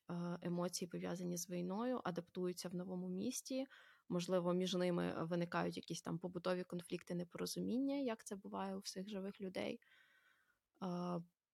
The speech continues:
не знаю. У мене насправді немає стосовно цього запитання. <laughs> Мені просто хочеться після кожної моєї тези повторювати, що це важко і що це нормально почуватися складно,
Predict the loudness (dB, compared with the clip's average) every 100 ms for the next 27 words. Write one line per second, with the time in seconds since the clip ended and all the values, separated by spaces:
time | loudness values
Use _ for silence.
0 | _ _ -2 2 6 6 6 4 2 0
1 | 4 6 6 4 4 4 4 4 4 4
2 | 4 2 2 2 2 2 2 0 2 4
3 | 6 8 8 8 6 6 6 6 6 4
4 | 4 2 2 2 2 4 6 8 8 8
5 | 4 4 0 0 0 0 -4 -2 2 4
6 | 2 0 -2 -4 0 0 2 2 2 2
7 | 2 2 2 0 2 2 2 2 2 4
8 | 2 2 4 2 2 -2 -2 0 0 0
9 | -2 0 2 2 0 -2 0 2 2 2
10 | 0 0 0